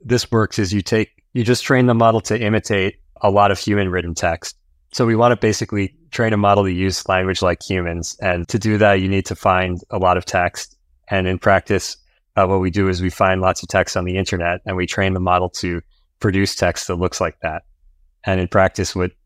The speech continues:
what's going on is it's predicting next word given previous words. So you train on a lot of this and you've got your pre-trained language model,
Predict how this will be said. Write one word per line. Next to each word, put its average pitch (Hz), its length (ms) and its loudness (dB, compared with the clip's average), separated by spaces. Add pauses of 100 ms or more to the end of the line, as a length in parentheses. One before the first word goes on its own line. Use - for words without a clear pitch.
(200)
what's - 180 -4
going 95 240 2
on 92 180 2
is 87 140 -4
it's 87 140 -6
predicting 92 640 -4 (420)
next 104 360 0
word 95 280 0
given 90 240 0
previous 95 400 -4
words. 80 400 -8 (360)
So 104 180 0
you 98 180 0
train 127 220 2
on 117 120 4
a 107 60 2
lot 104 180 6
of 98 60 0
this 98 240 0
and 95 140 -2
you've 90 100 -4
got 95 160 4
your 95 100 -2
pre-trained 92 520 -2
language 90 320 -4
model, 87 340 -2